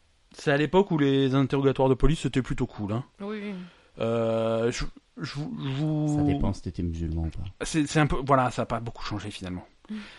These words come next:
Speaker 1: Euh, donc quand ils ont raconté leur mésaventure, ils ont été emmenés en garde à vue, forcément. Puisque forcément, oui, notre pote, il a disparu. Ah, ben c'est bien, ben vous venez. Alors, comme ils étaient des citoyens de bonne réputation, qu'ils étaient considérés comme fiables,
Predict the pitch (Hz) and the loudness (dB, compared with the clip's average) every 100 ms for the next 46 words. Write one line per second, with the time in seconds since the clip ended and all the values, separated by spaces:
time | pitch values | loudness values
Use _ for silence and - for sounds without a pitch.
0 | - 202 240 226 233 135 135 135 135 135 | -16 -10 -8 -4 0 4 4 4 4 4
1 | 135 135 131 - - - - 359 _ - | 4 0 -4 -12 -20 -16 -14 -14 _ -10
2 | - 147 277 254 220 202 - 165 233 196 | 2 8 12 12 10 6 6 6 6 6
3 | 135 135 120 117 - 277 127 123 139 202 | 6 4 4 0 2 2 2 -2 0 0
4 | 139 175 123 123 196 151 156 139 113 98 | 0 -2 0 2 4 6 4 4 2 -2
5 | - _ - 147 - 107 92 - _ - | -14 _ -4 -4 -2 -6 -6 -12 _ -16
6 | 98 - 107 - - 147 156 143 220 175 | -10 -6 -6 -8 -6 -2 0 4 6 6
7 | - - 147 147 135 113 127 - 233 208 | 8 6 6 6 8 8 4 -2 -6 -6
8 | 147 233 302 262 254 269 254 254 - - | -4 0 0 0 0 2 0 0 -8 -20
9 | - - - 120 - _ - 254 285 214 | -20 -20 -2 0 0 _ 6 8 10 6
10 | 220 190 127 233 - 208 180 131 135 143 | 2 -2 0 0 6 8 8 6 4 0
11 | 113 - - - 80 123 - _ _ - | -2 -8 -12 -10 -10 -10 -14 _ _ -20
12 | - - 113 127 123 208 240 190 156 131 | -12 -8 -4 -2 -2 0 0 2 4 2
13 | 123 104 - 139 123 107 92 | 2 -2 0 0 0 -2 -10